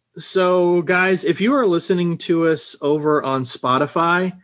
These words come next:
there might be a couple of episodes that you're not finding out there, um, because we have been getting copyright, uh, thing, co-,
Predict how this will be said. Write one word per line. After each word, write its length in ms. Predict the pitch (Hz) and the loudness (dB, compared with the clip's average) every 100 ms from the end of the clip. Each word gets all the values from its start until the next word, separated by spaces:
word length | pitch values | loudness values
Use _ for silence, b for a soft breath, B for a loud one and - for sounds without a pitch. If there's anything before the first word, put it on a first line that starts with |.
| b b b b _ - | b b b b _ -2
there 140 | 185 | 0
might 300 | 180 175 180 | 2 2 2
be 120 | 208 | 0
a 60 | 180 | 0
couple 340 | 170 156 156 | 0 0 2
of 120 | 143 | 2
episodes 560 | 135 135 131 143 131 117 | 2 0 -2 0 0 2
that 100 | 123 | 0
you're 100 | 127 | 2
not 240 | 123 120 | 0 0
finding 440 | - 123 120 127 127 | -2 -4 -2 -2 -2
out 160 | 131 | -2
there, 340 | 131 135 135 - _ _ _ - | 0 -2 -2 -10 _ _ _ -12
um, 600 | 127 123 120 120 120 117 _ - | -4 -2 0 0 -2 -6 _ -6
because 460 | 139 127 147 131 117 | -4 -2 0 2 2
we 200 | 131 147 | 0 2
have 180 | 147 | 0
been 140 | 139 131 | 0 0
getting 260 | 135 127 | 0 0
copyright, 720 | 117 120 120 147 151 156 151 _ _ - | -2 -2 0 0 2 0 -2 _ _ -8
uh, 300 | 147 151 143 - - | -4 -2 -4 -8 -6
thing, 380 | 175 170 175 175 | -4 -2 -4 -4
co-, 300 | - 156 160 | -2 -2 -4